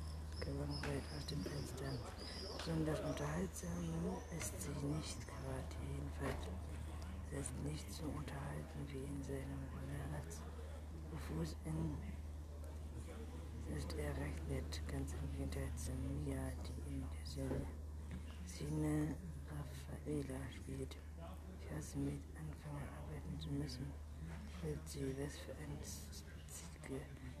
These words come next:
Sie würde sich garantiert mit dem Kind verstehen, hat Leon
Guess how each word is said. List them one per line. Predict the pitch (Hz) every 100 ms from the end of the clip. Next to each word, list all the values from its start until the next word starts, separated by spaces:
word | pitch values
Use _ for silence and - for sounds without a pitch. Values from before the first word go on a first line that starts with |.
| 123 -
Sie | 135
würde | 139 131
sich | 135 131 - 127
garantiert | 135 139 135 170 165 156 143 - - - - - 147
mit | 135
dem | - -
Kind | - - - - - - -
verstehen, | - 131 - 135 135 135 - - - - - - -
hat | 131
Leon | 131 143 180 175 165